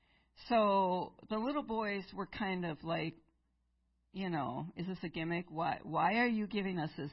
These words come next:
meat sandwiches that we don't really have that much meat in our diet? And you're, you're wanting this cornbread, which was a cheap meal?" They didn't quite get it, but they did the trade.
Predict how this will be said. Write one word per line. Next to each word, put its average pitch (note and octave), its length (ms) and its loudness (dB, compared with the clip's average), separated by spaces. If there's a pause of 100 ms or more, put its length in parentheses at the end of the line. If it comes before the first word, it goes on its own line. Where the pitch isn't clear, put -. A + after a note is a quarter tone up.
meat F3 380 -4
sandwiches C#3 600 -6
that C#3 140 -8
we D#3+ 120 -4
don't D#3+ 180 -4
really D3 280 -8 (100)
have E3+ 260 -2
that D3 160 -4
much - 280 -4
meat D3 300 -2 (320)
in D3+ 180 0
our G#3+ 300 4
diet? C3+ 540 -4 (380)
And D#3 180 0
you're, G3 300 0
you're F#3 160 0
wanting F3+ 360 0
this D3 180 -4 (180)
cornbread, F#3 500 -2
which D#3+ 260 -8
was D3 160 -8
a - 100 -14 (160)
cheap F3 260 -6
meal?" F#3+ 340 -4 (880)
They F3 80 -2
didn't F#3 220 -4
quite F3 300 -6
get D#3+ 200 -2
it, D#2+ 180 -10 (460)
but - 180 -2
they - 140 -2
did C#3+ 240 -4
the E3 80 -10
trade. - 440 -8